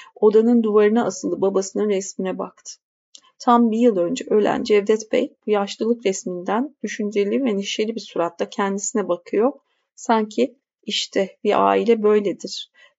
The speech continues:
Bir aileyi kurmak ve ayakta tutmak kolay mıdır sanıyorsun?" diyordu.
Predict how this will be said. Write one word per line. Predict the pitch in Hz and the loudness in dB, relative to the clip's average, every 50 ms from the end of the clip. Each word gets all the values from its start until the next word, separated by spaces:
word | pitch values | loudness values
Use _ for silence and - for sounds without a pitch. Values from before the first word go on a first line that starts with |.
| _ | _
Bir | - 185 196 202 202 | 0 2 2 2 2
aileyi | 202 196 190 185 190 190 190 190 | 2 2 2 2 0 0 -2 -4
kurmak | - - 185 180 196 233 247 240 - - | -4 -4 -2 -2 0 -2 -2 -4 -2 -4
ve | 190 - | -2 0
ayakta | - 180 180 185 196 - - 240 | 0 0 0 -2 -2 -2 -2 -2
tutmak | 233 - 226 - - 226 240 240 - | -2 -6 -12 -6 -4 -4 -4 -4 -2
kolay | - 180 175 185 226 277 | 0 0 2 2 2 0
mıdır | 320 294 254 220 | 0 -2 -4 -6
sanıyorsun?" | 196 - - - 185 175 170 175 196 - - - 196 - _ _ | -8 -6 -6 -6 -6 -6 -6 -8 -10 -12 -16 -18 -20 -20 _ _
diyordu. | - - - - - | -8 -8 -8 -8 -10